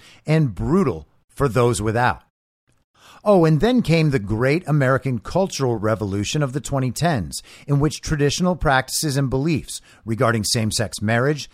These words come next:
sex-segregated bathrooms, personal pronouns, meritocratic ideals, race-blind rules,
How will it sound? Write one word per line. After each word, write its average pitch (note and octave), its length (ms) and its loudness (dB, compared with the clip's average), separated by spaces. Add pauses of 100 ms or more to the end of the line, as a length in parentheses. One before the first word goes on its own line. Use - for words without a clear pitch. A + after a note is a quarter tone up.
(180)
sex-segregated B2 1040 -2
bathrooms, C#3 640 -2 (240)
personal B2+ 420 0
pronouns, C3 800 -2 (240)
meritocratic C#3 840 0
ideals, A2+ 680 -2 (260)
race-blind B2 920 0
rules, D3 480 0